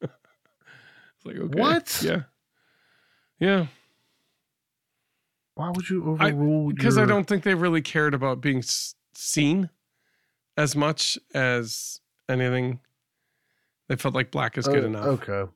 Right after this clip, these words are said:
Speaker 1: You know? And if you got a bunch of pilots like, "I'm not, I'm not flying the blue egg. I'm not flying the little, the robin's egg." <laughs>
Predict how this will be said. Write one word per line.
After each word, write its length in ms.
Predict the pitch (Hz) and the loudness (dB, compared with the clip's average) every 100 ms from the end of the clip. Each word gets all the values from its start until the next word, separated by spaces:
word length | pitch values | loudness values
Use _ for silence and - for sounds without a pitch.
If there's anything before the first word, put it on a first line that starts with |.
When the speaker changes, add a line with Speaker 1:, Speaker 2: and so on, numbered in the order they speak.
| _ _ _ _ | _ _ _ _
Speaker 1:
You 100 | - | 0
know? 200 | 147 139 - _ _ - - _ _ - | 2 2 -4 _ _ -20 -20 _ _ -4
And 180 | 147 147 | 2 2
if 220 | 147 151 | 2 2
you 80 | 156 | 2
got 140 | 160 | 2
a 20 | 151 | 2
bunch 220 | 160 143 | 2 0
of 80 | 131 | 0
pilots 260 | 147 143 | 0 2
like, 140 | 127 117 | 0 0
"I'm 80 | |
not, 160 | 190 135 101 | 0 -2 -2
I'm 100 | 180 | 0
not 140 | 208 | 0
flying 380 | - - 196 175 | -4 -2 2 4
the 80 | 156 | 2
blue 280 | 151 156 139 | 0 2 2
egg. 260 | 151 175 - _ _ | 2 0 -8 _ _
I'm 100 | 180 175 | -4 0
not 140 | 233 | 0
flying 320 | - 196 175 | 2 2 4
the 80 | 151 | 4
little, 280 | 151 156 139 - - - | 2 2 0 -4 -6 0
the 100 | 151 | 2
robin's 420 | 147 143 156 147 | 4 4 2 4
egg." 300 | 165 196 | 4 2
<laughs> 40 | - | -2